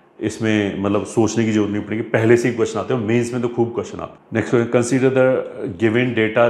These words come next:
this, जिसमें एक्स की value ये है, frequency ये, सीधा formula based question है, कुछ भी इसमें discussion करने की जरूरत नहीं है। मतलब mains क्या हो जाएगा, sigma एफ़ आई एक्स आई upon sigma एफ़ आई, ठीक है। अच्छा, वैसे हम option की तरफ से देखें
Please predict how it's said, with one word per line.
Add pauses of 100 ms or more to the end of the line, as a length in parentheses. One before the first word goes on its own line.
this,
जिसमें
एक्स
की
value
ये
है,
frequency
ये,
सीधा
formula
based
question
है, (160)
कुछ
भी
इसमें
discussion
करने
की
जरूरत
नहीं
है।
मतलब
mains
क्या
हो
जाएगा,
sigma (960)
एफ़
आई (120)
एक्स
आई
upon
sigma (200)
एफ़
आई, (640)
ठीक
है। (320)
अच्छा,
वैसे
हम
option
की
तरफ
से
देखें